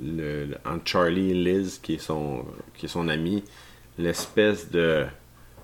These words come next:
ouais, c'est ça, de laisser aller des fois, de dire, « OK, gars, c'est, c'est correct, là, je vais t-, je vais t'amener de la malbouffe, mais je vais passer du temps avec toi parce que t'es mon ami. » Puis,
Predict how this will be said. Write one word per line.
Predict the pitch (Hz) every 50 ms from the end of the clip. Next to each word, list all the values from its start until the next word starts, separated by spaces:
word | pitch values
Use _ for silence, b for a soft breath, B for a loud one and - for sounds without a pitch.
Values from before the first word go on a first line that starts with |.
| - - -
ouais, | - 90 90 90 90
c'est | - 95
ça, | - - 95
de | 95 92
laisser | 90 95 98 92 - -
aller | 104 92 92 98 98
des | 95 92
fois, | - - 98 92 92
de | 87
dire, « | 76 80 87 85
OK, | 80 85 85 80
gars, | 80 85 80 85 85
c'est, | - - - 80 82
c'est | - - 82
correct, | - - 90 82 87 90 87 -
là, | 82 85 85 82
je | 76 82
vais | 80
t-, | 76 - - -
je | - - 80
vais |
t'amener | 78 - 80 82 82 87 90 87
de |
la | 87 82
malbouffe, | 82 85 82 82 82 80 95 98 101 - -
mais | 80 78 80 80 78 78 78 80 78 78 76 78 80 80 80 82
je | 82 - -
vais | 80 80 78
passer | - - 87 85 82 80 - 92
du | 90 80 -
temps | - - 95 87 85 87
avec | 85 82 82 -
toi | - 95 92 82
parce | - 87
que | - - - -
t'es | 90
mon | 90 90 85 87 87
ami. » | 82 80 85 90 95 95 85
Puis, | - -